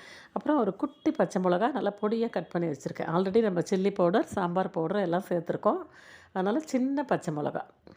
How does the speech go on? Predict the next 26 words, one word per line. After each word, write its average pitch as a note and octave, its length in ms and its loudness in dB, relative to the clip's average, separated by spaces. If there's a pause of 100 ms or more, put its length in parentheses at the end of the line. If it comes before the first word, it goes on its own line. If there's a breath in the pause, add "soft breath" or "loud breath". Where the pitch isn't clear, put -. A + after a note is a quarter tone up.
(100)
பொடியா G3+ 280 2
கட் F3+ 200 -2
பண்ணி F3+ 180 0
சேர்த்துக்கோங்க. E3+ 640 -2 (1500 soft breath)
ஒரு G3 200 2
பெரிய A#3 360 4
முள்ளங்கி, G3+ 480 4
நல்ல G3 220 4
பெரிய G#3 360 4
முள்ளங்கிங்க, F3+ 640 2
தோல் G3+ 340 2
சீவிட்டு F3+ 360 2
நல்லா A3 320 4 (400 loud breath)
சின்ன B3 460 0
ஓட்டையில F#3+ 360 2
பூ G#3 240 0
போல G#3 400 4
தீ-, G3 300 2 (500)
நல்லா F3+ 280 0 (120)
சீவி F#3+ 300 4
எடுத்து E3+ 340 2
வச்சுருக்கேன். - 360 -6 (400 loud breath)
அதையும் G3 340 2
போட்டு F3+ 280 0
நல்லா E3 340 0
வதக்கிக்கலாம். - 600 -6